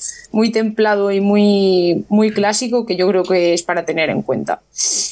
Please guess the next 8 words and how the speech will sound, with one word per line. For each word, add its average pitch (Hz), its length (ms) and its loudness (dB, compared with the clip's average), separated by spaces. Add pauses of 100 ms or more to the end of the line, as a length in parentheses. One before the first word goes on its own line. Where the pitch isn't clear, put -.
(320)
Eh, 208 560 2
luego, 220 320 2
así, 196 680 0
vamos, 165 240 -4
como 190 440 0
resumen 226 460 2
del 220 200 0
lunes, 226 920 0